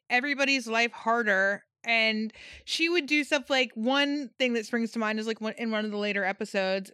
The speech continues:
was, like, she had just fucking slept with Jordan Catalano and betrayed her best friend that she thinks is the shit.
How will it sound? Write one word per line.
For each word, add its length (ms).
was, 220
like, 160
she 200
had 120
just 360
fucking 540
slept 280
with 120
Jordan 300
Catalano 920
and 360
betrayed 420
her 120
best 280
friend 280
that 100
she 220
thinks 240
is 120
the 120
shit. 380